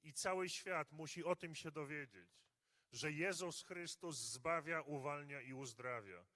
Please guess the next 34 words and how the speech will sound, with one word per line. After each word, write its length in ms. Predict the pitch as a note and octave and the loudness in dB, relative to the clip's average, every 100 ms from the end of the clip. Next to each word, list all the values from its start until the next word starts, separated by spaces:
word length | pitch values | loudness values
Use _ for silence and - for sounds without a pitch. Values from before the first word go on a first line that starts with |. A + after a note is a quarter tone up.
| _ _ - | _ _ -4
że 160 | C3+ | 0
jest 180 | D#3 - | 0 -2
tylko 280 | E3+ D3+ E3+ | -4 0 2
jedno 520 | E3 F3+ E3+ F3 F3+ | 4 2 2 -4 -6
imię 460 | E3+ F3 D3+ C#3 C#3+ | -6 -8 -8 -8 -8
ponad 380 | D#3+ D#3 D3+ | -8 -6 -8
każde 560 | - F3 E3 D3+ C#3+ D#3 | -8 -4 -2 -2 -4 -4
imię, 480 | C#3+ D3 B2 F2+ E2+ _ _ _ _ | -4 -10 -10 -12 -16 _ _ _ _
na 160 | A#2+ C3 | -2 0
dźwięk 400 | A2+ C#3 D#3+ D3+ | 2 4 4 0
którego 500 | - D#3+ D#3 C#3+ C#3 | -4 0 2 2 0
zegnie 340 | D3 C#3 D3 | 0 -2 -6
się 160 | - D3+ | -6 -6
każde 500 | - E3 D#3 C#3+ D3+ | -4 -4 -4 -6 -8
kolano 580 | D3+ C#3+ C3+ G2+ E2+ - _ _ _ | -4 -2 -2 -4 -12 -18 _ _ _
w 140 | G#2+ B2+ | -10 -4
niebie, 480 | D3+ D3+ D#3 D#3+ | -2 -2 -2 -4
na 160 | D3+ C#3 | -2 -2
ziemi 420 | C3 C#3 C#3 C3+ | -2 -4 -6 -10
i 60 | C3 | -4
pod 280 | D3 C#3+ A#2 | 0 -2 -2
ziemią 560 | C3+ C#3+ C#3 C#3 C#3 - _ _ _ _ | -8 -6 -6 -8 -8 -16 _ _ _ _
i 100 | D3+ | -12
każdy 460 | - F3+ E3 D3 D3+ | 0 2 2 2 0
język 400 | D3+ C#3 C#3 B2+ | 0 0 -2 0
wyzna, 400 | D3+ C3 C#3 B2+ | 0 0 0 0
że 180 | C#3 | 2
Jezus 360 | C#3 C3+ C3 - | 2 0 -2 -4
jest 240 | C3+ - | -4 -4
Panem 480 | - C#3 C3 B2+ B2+ - _ _ _ - | -4 -2 -2 -4 -6 -14 _ _ _ 0
ku 120 | D#3+ | 0
chwale 400 | - E3 D3+ C#3 | 4 4 4 2
Boga 260 | C3+ B2 | 0 0
Ojca. 540 | C3 B2+ B2 - F#2 | 2 2 0 -8 -14